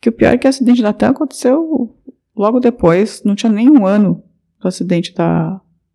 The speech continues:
da Gol, né? E que a aviação bra-, brasileira comercial entrou na sua pior crise nessa época.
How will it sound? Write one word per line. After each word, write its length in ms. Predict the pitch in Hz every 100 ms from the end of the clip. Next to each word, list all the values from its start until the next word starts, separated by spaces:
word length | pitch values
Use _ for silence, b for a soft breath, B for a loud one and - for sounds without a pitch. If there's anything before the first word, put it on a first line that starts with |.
| _
da 140 | - 165
Gol, 300 | 160 151 165
né? 260 | 180 202 -
E 80 | 185
que 120 | -
a 40 | 202
aviação 380 | 190 190 190 196
bra-, 420 | 208 196 185 180
brasileira 500 | 185 185 185 175 180
comercial 800 | 196 196 185 - 185 170 180 214 247
entrou 220 | 214 208
na 80 | 214
sua 180 | - 202
pior 300 | - 180 208 -
crise 380 | - 180 170 165
nessa 280 | 160 160 165
época. 200 | 156